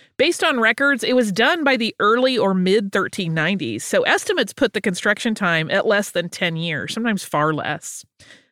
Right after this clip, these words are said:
But here's the thing, for all of that work, the French never attacked Bodiam.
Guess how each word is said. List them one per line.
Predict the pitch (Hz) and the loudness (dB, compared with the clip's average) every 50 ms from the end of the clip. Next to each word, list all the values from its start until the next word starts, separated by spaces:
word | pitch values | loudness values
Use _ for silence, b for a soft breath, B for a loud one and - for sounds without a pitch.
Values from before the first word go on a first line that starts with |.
| B B _ | B B _
But | - 311 | 0 2
here's | 330 359 359 349 - | 2 2 2 2 2
the | 330 320 | 0 0
thing, | - 247 208 180 170 | 2 2 2 0 0
for | - - 233 202 | 0 2 2 4
all | 226 269 311 359 311 | 4 4 4 2 2
of | 277 220 | 0 0
that | 226 208 165 170 | 2 2 2 2
work, | 202 208 190 170 - | 2 2 2 0 -2
the | 190 202 220 | -4 -4 -4
French | - - 311 339 370 - - - | -2 0 0 0 0 0 -4 -4
never | 233 185 185 202 240 220 202 165 | -2 0 2 2 2 4 2 2
attacked | 156 151 - 190 180 165 151 - - | 2 0 0 0 0 0 0 -2 -4
Bodiam. | 160 170 151 143 135 135 135 127 135 170 175 | -2 -2 -2 -2 -2 -2 -4 -4 -4 -6 -10